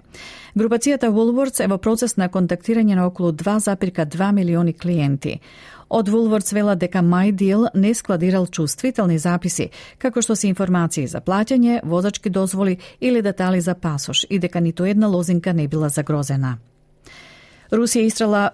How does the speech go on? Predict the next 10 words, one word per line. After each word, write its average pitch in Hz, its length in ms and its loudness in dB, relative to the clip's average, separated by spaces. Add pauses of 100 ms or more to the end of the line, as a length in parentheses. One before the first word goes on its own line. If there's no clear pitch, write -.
проектили 226 580 2
и 175 40 2
беспилотни 202 960 0
летала 202 400 0
кон 180 180 0
градот 180 380 0
Миколаев 180 580 0
во 175 180 0
Јужна 165 400 0
Украина. 156 560 -2